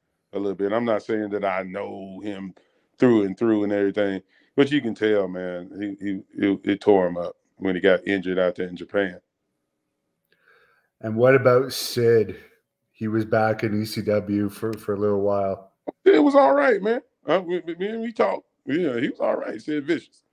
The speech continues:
Speaker 1: Talking about Sid Vicious, right?
Speaker 2: Yeah, yeah.
Speaker 1: Yeah, we was cool, man. He was all right.
Speaker 2: Yeah, he gets a bad reputation, but, uh, he al-, he always seems cool whenever I've met him.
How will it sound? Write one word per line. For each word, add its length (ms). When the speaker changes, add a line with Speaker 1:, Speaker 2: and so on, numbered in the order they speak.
Speaker 1:
Talking 180
about 100
Sid 180
Vicious, 220
right? 180
Speaker 2:
Yeah, 320
yeah. 340
Speaker 1:
Yeah, 120
we 140
was 120
cool, 320
man. 180
He 80
was 80
all 160
right. 220
Speaker 2:
Yeah, 240
he 140
gets 320
a 40
bad 360
reputation, 1160
but, 320
uh, 160
he 260
al-, 180
he 140
always 400
seems 320
cool 380
whenever 400
I've 240
met 200
him. 220